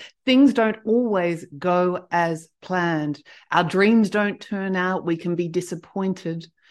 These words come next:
Family members can hurt us. Someone promises us something and then disappoints us. Cars break down. Work's not turning out too well.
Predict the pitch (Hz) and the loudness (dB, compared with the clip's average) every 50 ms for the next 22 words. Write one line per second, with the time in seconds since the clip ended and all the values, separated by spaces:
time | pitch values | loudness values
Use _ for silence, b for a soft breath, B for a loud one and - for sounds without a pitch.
0 | B B B B - - 202 180 185 196 208 208 196 196 202 190 190 190 196 196 | B B B B -4 0 0 2 2 2 2 2 0 0 0 0 -2 -2 -2 -2
1 | 190 190 180 - - 175 165 156 156 175 180 175 175 175 185 180 175 - - 208 | -2 -4 -4 -6 -8 -8 -8 -6 -4 -4 -4 -4 -4 -6 -6 -8 -8 -6 -4 -4
2 | 196 190 185 185 185 185 - - 214 214 214 214 202 - 202 185 190 185 180 180 | -2 0 -2 -2 -2 -4 -2 0 0 2 2 0 -2 -4 -6 -4 -4 -4 -6 -8
3 | - B B B B B B - - 208 196 196 - - 214 202 196 196 190 - | -12 B B B B B B -4 -2 -2 -2 -2 -2 -2 -2 0 0 -2 -2 0
4 | 170 165 160 - - 156 147 180 190 208 214 208 190 202 - - 196 185 - - | 0 0 0 -2 -2 -2 -2 0 2 2 2 0 0 -2 -6 -6 -8 -8 -6 -6
5 | 202 196 190 - - - - 190 185 185 - - - - - 214 208 202 208 190 | -4 -4 -6 -6 -10 -8 -8 -8 -8 -8 -10 -14 -16 -4 0 2 4 4 2 2
6 | 185 175 185 190 185 185 185 180 - 165 170 175 175 175 175 170 170 170 170 170 | 0 -2 -2 -2 -2 -2 -4 -6 -10 -8 -6 -4 -4 -4 -4 -4 -6 -6 -8 -10
7 | 170 _ B B B B B - 170 165 196 202 208 202 - - 214 196 185 - | -14 _ B B B B B -4 2 4 6 6 4 2 0 -4 -4 -4 -4 -6
8 | - - - 202 196 190 190 185 180 180 175 175 175 175 - _ _ _ - - | -8 -6 -4 -4 -2 -2 -2 -2 -2 -2 -2 -4 -6 -6 -12 _ _ _ -14 -12
9 | - - 196 190 175 160 160 170 170 165 160 160 160 165 | -8 -4 -4 -4 -4 -4 -4 -4 -4 -4 -6 -6 -8 -10